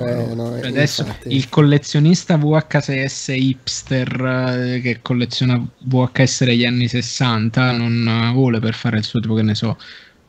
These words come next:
Speaker 2: il suo bar a tema anni novanta con le V H S e, che ne so, i menù dentro i fumetti di Superman, sti fatti
Speaker 1: Ma
Speaker 2: così.
Speaker 1: sec-, ma se-, ma secondo voi
Speaker 2: Ecco.
Speaker 1: que-, l-, cioè,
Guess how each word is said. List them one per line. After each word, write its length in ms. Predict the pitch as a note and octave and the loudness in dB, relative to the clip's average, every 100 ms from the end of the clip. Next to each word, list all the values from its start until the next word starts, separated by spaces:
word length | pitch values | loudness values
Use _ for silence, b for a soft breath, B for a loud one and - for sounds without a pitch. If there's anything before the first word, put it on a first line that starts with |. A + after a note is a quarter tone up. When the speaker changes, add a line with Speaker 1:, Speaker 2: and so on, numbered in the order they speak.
| - | -8
Speaker 2:
il 80 | A2 | -6
suo 400 | - A#2 A#2 A2 | 2 6 6 6
bar 680 | A2+ A#2 C3 C3 C3 B2 | 6 6 8 8 8 6
a 120 | B2 | 4
tema 400 | A#2+ - C3 B2 | 2 2 2 2
anni 340 | A#2+ A#2+ A#2+ A#2+ | 0 0 0 0
novanta 560 | A#2 A2+ A2+ A2 A2 | 0 0 0 0 0
con 140 | A#2 A2 | 0 0
le 160 | G#2+ | 0
V 260 | G#2+ A2 A2 - | 0 0 0 0
H 360 | B2 A2+ A2 | 2 4 2
S 280 | G2+ - - | 0 -6 -4
e, 680 | A2+ A2 G2 G#2 G2+ G2+ G#2+ - _ _ _ | -2 0 0 0 0 -2 -4 -8 _ _ _
che 120 | - | -10
ne 200 | F#2 F2+ | -6 -4
so, 140 | E2+ G#2+ | -2 2
i 100 | A2 | 4
menù 340 | G#2 G#2 A#2+ | 4 4 4
dentro 360 | A2+ A2 A2 A#2 | 6 4 4 2
i 20 | |
fumetti 960 | A2+ A2+ A2+ - - - A2 G#2+ G#2+ B2 - _ _ - | 0 2 2 0 -4 -2 2 2 0 -2 -6 _ _ -6
di 80 | |
Superman, 720 | G#2 - G#2+ F2 F2+ F#2 G2 - | -2 0 0 0 -2 -2 -2 -4
sti 160 | - - | -6 -8
fatti 260 | G2 - | -8 -4
Speaker 1:
Ma 80 | D4+ | -4
Speaker 2:
così. 140 | - D#4+ | -2 -2
Speaker 1:
sec-, 140 | - | -4
ma 120 | D3 | -6
se-, 200 | G#3 C#4+ - | -4 -6 -6
ma 120 | F#3+ | -8
secondo 440 | F#3+ A#3+ F4 F#4 | -6 -6 -6 -4
voi 500 | A#3 - - - G#2 - b b b b | -6 -10 -16 -16 -16 -18 b b b b
Speaker 2:
Ecco. 360 | G#2+ G#2 - - - - - - _ _ | -6 -6 -6 -6 -6 -6 -16 -20 _ _
Speaker 1:
que-, 100 | - | -20
l-, 260 | D3+ - C3+ | -18 -14 -12
cioè, 280 | - F#3+ - | -4 -2 -4